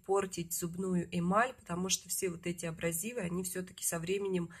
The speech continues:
зубную эмаль истончают. Здесь такого нет. Очень хорошо эта паста, м, очищает зубки, освежает дыхание. Вообще никаких претензий. И тоже мне еще нравится вот такая,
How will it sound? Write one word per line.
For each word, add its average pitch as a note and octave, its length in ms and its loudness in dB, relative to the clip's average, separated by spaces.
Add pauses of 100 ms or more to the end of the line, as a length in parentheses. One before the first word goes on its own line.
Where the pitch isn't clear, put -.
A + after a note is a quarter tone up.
(220)
зубную F#3 440 2
эмаль F3+ 320 4
истончают. F3 680 0
Здесь G#3 300 -4
такого F#3+ 420 -2
нет. E3+ 360 0 (360)
Очень G#3 320 6
хорошо F3+ 460 4
эта E3+ 180 -2
паста, E3 680 2
м, D3 200 -6 (140)
очищает F3 760 2
зубки, C4+ 380 -6
освежает E3 640 -2
дыхание. B3 680 -2 (840)
Вообще G3 320 2
никаких G3 400 -4
претензий. E3 640 -4 (440)
И A3 140 2
тоже B3+ 320 8
мне G#3+ 200 4
еще A3 220 4
нравится G3+ 500 4
вот F3+ 140 -4
такая, F3 520 2